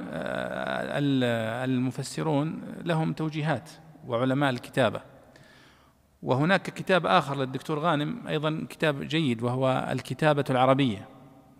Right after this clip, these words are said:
أو علم الكتابة العربية، وهذه مسألة مهمة لطالب علم التفسير عندما يقرأ في كتب ال-، في القرآن الكريم. هناك ما يسمونه ظواهر الرسم العثماني،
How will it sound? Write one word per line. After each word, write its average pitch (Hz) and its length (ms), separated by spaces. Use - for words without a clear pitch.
أو 110 180
علم 127 360
الكتابة 120 500
العربية، 104 440
وهذه 175 260
مسألة 180 320
مهمة 156 340
لطالب 135 380
علم 131 180
التفسير 139 540
عندما 123 320
يقرأ 131 240
في 117 120
كتب 123 320
ال-، 117 140
في - 80
القرآن 131 340
الكريم. 120 440
هناك 180 400
ما 135 100
يسمونه 147 580
ظواهر 143 480
الرسم 147 360
العثماني، 127 560